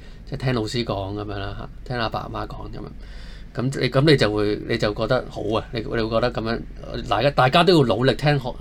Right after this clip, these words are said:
聽老師講，啊，或者考得，考得好成績。但係呢，而家呢就變咗做，誒，有一種叫做 psychological self 啊，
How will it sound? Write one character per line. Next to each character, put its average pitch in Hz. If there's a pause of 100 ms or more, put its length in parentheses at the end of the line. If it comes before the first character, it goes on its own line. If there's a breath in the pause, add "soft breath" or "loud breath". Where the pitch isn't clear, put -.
(160)
聽 143
老 123
師 117
講， 107 (880 loud breath)
啊， -
或 113
者 147
考 123
得， 139
考 113
得 135
好 117
成 113
績。 113 (420 loud breath)
但 139
係 185
呢， 151
而 107
家 139
呢 160
就 110 (140)
變 117
咗 123
做， 104
誒， - (100)
有 123
一 -
種 135
叫 139
做 107
psychological 123
self 113
啊， 110